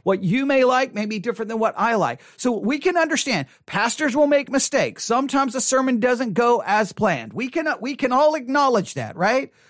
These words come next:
We can all acknowledge there's a subjective element to saying a sermon is good or bad,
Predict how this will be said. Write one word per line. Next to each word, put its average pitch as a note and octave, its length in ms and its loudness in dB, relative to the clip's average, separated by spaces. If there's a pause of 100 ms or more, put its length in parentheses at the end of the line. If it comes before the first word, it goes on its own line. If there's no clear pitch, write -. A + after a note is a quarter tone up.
(100)
We A#3 100 -2
can B3 140 0
all D#4 180 4
acknowledge C4 520 2
there's A3 240 2
a G3+ 80 0
subjective C#4 1080 -2
element A#3+ 560 0 (460)
to C4+ 220 -2
saying C4+ 380 0
a A#3 60 4
sermon B3 360 0
is F#3+ 160 2
good C4 400 0
or G3+ 140 0
bad, A3 460 0